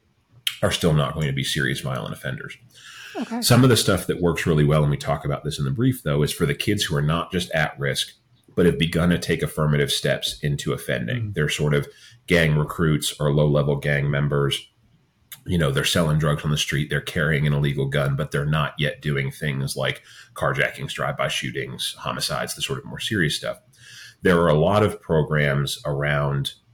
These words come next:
Speaker 1: the use of cognitive behavioral therapy for that population that substantially reduces, uh, future,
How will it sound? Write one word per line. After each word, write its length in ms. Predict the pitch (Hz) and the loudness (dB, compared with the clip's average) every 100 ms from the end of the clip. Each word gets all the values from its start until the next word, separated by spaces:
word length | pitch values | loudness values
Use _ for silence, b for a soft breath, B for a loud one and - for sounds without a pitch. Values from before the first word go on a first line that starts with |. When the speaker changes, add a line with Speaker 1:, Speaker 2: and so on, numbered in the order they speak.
| _ _ _ _ - - - | _ _ _ _ -18 -6 2
Speaker 1:
the 80 | |
use 200 | 92 87 | 4 4
of 80 | 78 | 0
cognitive 420 | - 82 80 71 | 0 2 4 2
behavioral 420 | 73 76 71 69 - | 0 0 0 0 -2
therapy 500 | 76 69 67 71 67 | -2 -2 -2 -4 -4
for 280 | - 73 | -2 -2
that 360 | 67 71 73 - | 0 2 0 0
population 880 | - 71 - 67 69 78 120 127 147 B B B B | -4 -2 -2 0 2 2 0 0 -2 B B B B
that 200 | 78 85 | 0 0
substantially 640 | - 82 - 90 82 - 78 | 0 0 2 2 2 2 2
reduces, 960 | 78 69 73 73 76 69 67 - - _ | 2 2 0 2 0 0 0 -4 -6 _
uh, 380 | 71 67 65 64 | -2 0 0 -4
future, 640 | - 87 76 73 67 65 | -2 0 0 0 0 -2